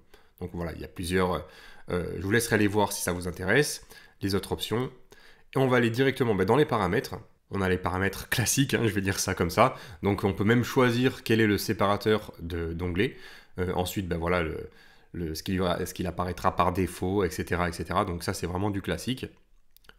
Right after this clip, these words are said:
Euh, quelque chose que j'aime bien, c'est qu'on peut drag and drop, ben, un onglet de gauche vers un onglet de droite, et cetera, et cetera. Je vous montre ça juste après. Donc il faut activer,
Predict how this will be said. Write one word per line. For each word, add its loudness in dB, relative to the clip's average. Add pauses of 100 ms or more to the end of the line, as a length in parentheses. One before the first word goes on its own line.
Euh, 0
quelque -2
chose 0
que 4
j'aime 4
bien, 2
c'est -6
qu'on -6
peut 2
drag 6
and 4
drop, 4
ben, 2
un 2
onglet 2
de 4
gauche 2
vers -2
un 0
onglet 0
de -4
droite, -2
et -2
cetera, -6
et -8
cetera. -4
Je -4
vous -8
montre -6
ça -4
juste -6
après. -4
Donc -6
il -14
faut -4
activer, -4